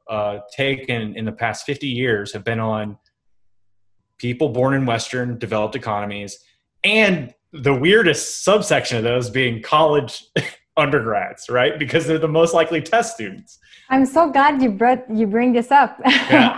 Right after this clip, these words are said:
Speaker 2: I, I did observe that as, as well. I did my master thesis in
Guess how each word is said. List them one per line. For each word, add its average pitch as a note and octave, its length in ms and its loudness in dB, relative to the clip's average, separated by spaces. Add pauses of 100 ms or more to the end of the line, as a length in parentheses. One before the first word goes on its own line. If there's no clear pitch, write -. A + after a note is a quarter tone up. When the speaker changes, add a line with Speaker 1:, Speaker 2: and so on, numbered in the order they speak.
Speaker 2:
I, - 120 -2 (240)
I A#3 80 4
did C#4+ 160 4
observe C4 380 2
that A#3 180 4
as, G#3+ 240 4
as G3+ 140 -2
well. A#3 180 2
I G#3+ 140 2
did A3+ 160 0
my G#3 160 0
master G#3+ 360 0
thesis G3 400 -4
in F#3 460 -6